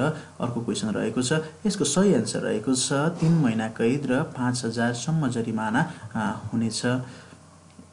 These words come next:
आइओयू मुख्यतयासँग सम्बन्धित छ भनेर अर्को क्वेसन रहेको छ। यसको, अ, प्रतित पत्रसँग सम्बन्धित छ। यसको सही एन्सर रहेको छ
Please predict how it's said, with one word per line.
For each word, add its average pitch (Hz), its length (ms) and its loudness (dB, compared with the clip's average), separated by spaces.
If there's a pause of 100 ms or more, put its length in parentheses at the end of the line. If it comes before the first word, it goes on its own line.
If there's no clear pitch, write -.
(960)
आइओयू 135 500 4
मुख्यतयासँग 127 920 2
सम्बन्धित 117 520 0
छ - 140 -4
भनेर 123 420 0 (340)
अर्को 160 180 0
क्वेसन 113 280 0
रहेको 104 300 -2
छ। - 80 -2
यसको, 143 480 0 (260)
अ, 135 80 -2
प्रतित 131 380 -2
पत्रसँग 117 380 0
सम्बन्धित 113 460 0
छ। - 60 -2
यसको 160 240 -2
सही 110 260 -2
एन्सर 107 300 -4
रहेको 131 280 0
छ 139 120 0